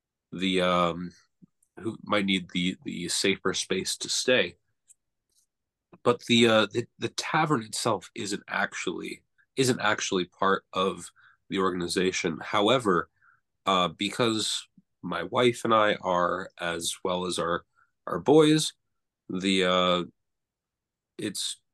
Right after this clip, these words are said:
yes, but the building doesn't matter, if that answers your question.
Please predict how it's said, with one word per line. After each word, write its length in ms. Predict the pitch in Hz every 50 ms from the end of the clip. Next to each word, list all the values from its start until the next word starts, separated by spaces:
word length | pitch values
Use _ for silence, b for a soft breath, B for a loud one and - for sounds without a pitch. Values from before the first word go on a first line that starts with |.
| _ _ _ _ _ _ _ _ _ _ _ _ _ _ _
yes, 400 | - 120 123 139 147 131 - - - -
but 140 | 127 -
the 80 | - 98
building 360 | 92 117 120 131 127 123 110
doesn't 260 | 98 95 - - -
matter, 480 | 92 90 85 87 98 107 143 180 196 196 - _ _ _ _ _ _ _ _ _ _ _ _ _ _
if 220 | 131 135 127 - -
that 300 | 151 143 143 - 180 147
answers 380 | 143 147 139 - - 143 135
your 100 | 139 135
question. 500 | - - 131 135 131 - - 151 160 170